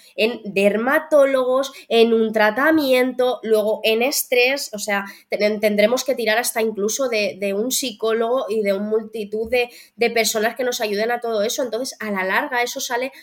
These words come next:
muchísimo más caro que lo otro. También es verdad que a veces, pues, nos puede sorprender, ¿no? El hecho de que a lo mejor un jabón que vas a X tienda, no voy a dar nombres,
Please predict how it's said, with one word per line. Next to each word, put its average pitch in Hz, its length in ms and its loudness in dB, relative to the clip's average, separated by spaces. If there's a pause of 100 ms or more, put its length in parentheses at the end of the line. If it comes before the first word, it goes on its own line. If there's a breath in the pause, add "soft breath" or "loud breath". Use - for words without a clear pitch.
(160 loud breath)
muchísimo 233 840 0
más 214 260 -2
caro 208 340 -4
que 226 120 -4
lo 185 140 -2
otro. 202 340 -2 (400 loud breath)
También 220 320 0
es 254 100 -2
verdad 254 300 -4
que 247 60 -2
a 208 40 0
veces, 214 240 -4
pues, 214 320 -8
nos 190 320 -6
puede 202 220 -2
sorprender, 208 540 -4
¿no? 240 220 0
El 190 440 -2
hecho 202 200 -4
de 202 120 -2
que 196 80 -6
a - 20 -4
lo 190 80 -4
mejor 190 340 -6
un 202 200 -6
jabón 202 400 -4
que 226 120 -4
vas 190 380 -8
a 175 160 -14
X 185 320 -8
tienda, 254 280 0
no 226 120 0
voy 208 160 -2
a 202 60 -2
dar 196 160 -4
nombres, 208 420 -4